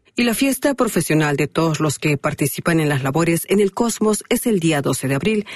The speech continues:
en conmemoración del vuelo al espacio sideral del primer cosmonauta del planeta, Yuri Gagarin, en mil novecientos sesenta y uno.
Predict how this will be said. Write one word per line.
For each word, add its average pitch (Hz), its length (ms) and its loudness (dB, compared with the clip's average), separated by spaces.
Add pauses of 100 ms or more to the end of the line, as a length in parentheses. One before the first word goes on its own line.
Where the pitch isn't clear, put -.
(140)
en 262 180 2
conmemoración 247 840 2
del 135 160 0
vuelo 156 240 2
al 143 80 0
espacio 143 480 -2
sideral 160 440 0 (300)
del 208 160 2
primer 185 380 2
cosmonauta 165 760 0
del 139 160 0
planeta, 175 560 0
Yuri 160 320 2
Gagarin, 196 480 2 (240)
en 202 160 4
mil 160 120 2
novecientos 147 520 0
sesenta 156 380 0
y 175 80 2
uno. 131 420 0